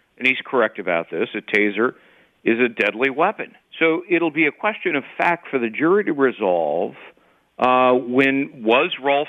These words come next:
faced with a reasonable belief of death or serious bodily injury? Was he in imminent fear? That's the jury instruction. It'll up, be up to the jury, but,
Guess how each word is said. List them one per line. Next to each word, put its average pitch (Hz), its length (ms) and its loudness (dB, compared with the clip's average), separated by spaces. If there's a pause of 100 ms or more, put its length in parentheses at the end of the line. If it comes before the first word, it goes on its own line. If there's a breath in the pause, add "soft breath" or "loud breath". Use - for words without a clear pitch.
(100)
faced 113 280 2 (540)
with 131 360 0 (120)
a 123 160 4
reasonable 139 600 -2
belief 120 520 0 (480)
of 104 120 -20
death 123 320 2
or 131 100 -4 (140)
serious 127 380 2 (220)
bodily 123 520 2
injury? 92 680 -8 (500)
Was 113 200 -2
he 127 160 0
in 123 220 -8
imminent 117 340 -4 (160)
fear? - 400 -6 (420 soft breath)
That's 123 140 -2 (100)
the 135 100 0
jury 170 380 0
instruction. - 680 -4 (260)
It'll 127 240 2
up, 127 140 -2 (240)
be 123 160 0
up 123 140 0
to 127 100 -4
the 113 100 -2
jury, 160 300 0
but, 120 200 -4